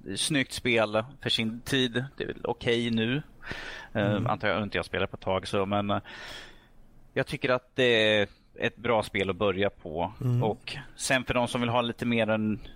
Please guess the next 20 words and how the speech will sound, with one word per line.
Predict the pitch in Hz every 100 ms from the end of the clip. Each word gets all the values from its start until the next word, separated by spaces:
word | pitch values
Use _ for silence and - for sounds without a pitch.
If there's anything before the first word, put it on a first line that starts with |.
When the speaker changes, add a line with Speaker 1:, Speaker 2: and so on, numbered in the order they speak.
| -
Speaker 1:
utmaning | 143 131 143 151 160
och |
sånt | 147 120
där, | 107
och | 107
då |
tänker | 110 120 127
jag |
se-, | - -
faktiskt | 127 - 123 - -
påpeka | 123 117 107 104
ett, | 110 110 _ -
eh, | 113 107 104 107 -
co-op-spel | 147 143 98 - - - 185 185 123
och | 113 107
säga | 120 113 107 107
Payday | - - 117 110 110 107 -
ett | 127 - -
eller | 131 165 151
två, | - 175 - 87 92 101